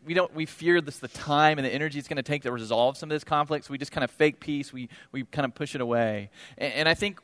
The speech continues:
what the pursuer needs to understand, so if you're the one that's trying to pursue someone who's a withdrawer, is just really seeking to better understand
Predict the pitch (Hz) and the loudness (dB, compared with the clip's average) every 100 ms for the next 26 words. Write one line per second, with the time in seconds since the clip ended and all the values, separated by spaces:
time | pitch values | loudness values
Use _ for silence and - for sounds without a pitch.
0 | - 151 190 208 202 156 - - 147 175 | -14 0 2 2 -2 -6 -8 -6 -2 -2
1 | 175 170 160 160 170 175 170 170 143 180 | -4 -8 -8 -8 -8 -6 -6 -8 -4 -2
2 | 180 165 147 - 156 147 127 - 156 156 | 0 -2 -6 -4 -4 -4 -8 -8 -8 -6
3 | 165 160 165 156 156 160 - 156 156 165 | -6 -4 -4 -4 -4 -2 0 2 2 0
4 | - - - 156 185 147 170 190 165 - | -6 -16 -4 -2 -2 0 4 4 4 -2
5 | 185 190 180 143 147 147 147 147 - 143 | -10 -8 -6 2 6 6 6 0 -6 -8
6 | 143 | -8